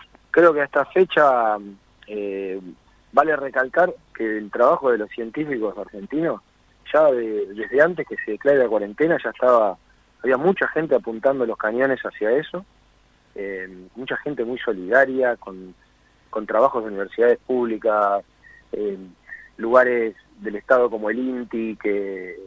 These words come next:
o el Ministerio de Industria, que intenta desarrollar, eh, proyectos científicos que, acordes y específicos sobre esta pandemia. Eh, hemos sido elegidos como país para,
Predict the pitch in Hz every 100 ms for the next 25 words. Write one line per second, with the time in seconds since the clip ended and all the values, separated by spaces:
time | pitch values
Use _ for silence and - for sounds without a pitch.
0 | 95 110 104 104 101 98 101 - 131 110
1 | 113 131 - 117 107 107 - - 113 143
2 | 147 143 120 110 _ _ - 120 - 123
3 | 117 123 156 165 190 - 113 104 98 117
4 | - 147 147 - 113 143 147 147 - 107
5 | 98 95 - - 104 131 143 156 - -
6 | 113 104 92 87 98 - 110 131 135 123
7 | 113 104 107 - 98 95 90 85 85 _
8 | - - _ - - - 107 107 104 98
9 | 98 98 98 _ _ _ 113 117 110 123
10 | 120 110 - 135 113 110 104 107 135 -
11 | 113 107 95